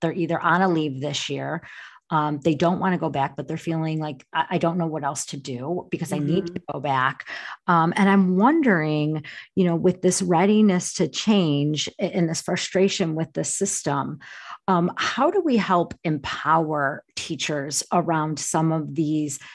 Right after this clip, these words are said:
Speaker 1: different ways of thinking to, to empower them so they're less frustrated and feel more inclined to take those risks and be bold and still within the quote unquote rules of the game?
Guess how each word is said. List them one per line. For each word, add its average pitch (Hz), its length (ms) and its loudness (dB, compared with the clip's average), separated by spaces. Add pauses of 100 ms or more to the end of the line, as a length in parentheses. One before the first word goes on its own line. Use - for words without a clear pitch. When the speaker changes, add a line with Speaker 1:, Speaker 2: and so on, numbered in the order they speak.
(260)
Speaker 1:
different 196 340 2
ways 175 260 0
of 143 120 -2
thinking 156 540 -2
to, - 340 -4 (220)
to 160 440 0 (480)
empower 208 480 4
them 151 200 2
so 160 180 -4
they're 151 320 -2
less 190 420 0
frustrated 147 760 0
and 160 260 -2
feel 160 300 0
more 165 320 0
inclined 165 720 -2
to - 180 -4
take 175 400 -2
those 160 420 0
risks 147 760 -6
and 156 320 -2
be 175 180 -2
bold 151 540 -2 (340)
and 185 140 2
still 190 440 2
within 175 640 0
the 151 160 0
quote 160 320 0
unquote 147 560 -2
rules 143 300 0
of 123 160 -4
the 143 80 -10
game? 123 360 -4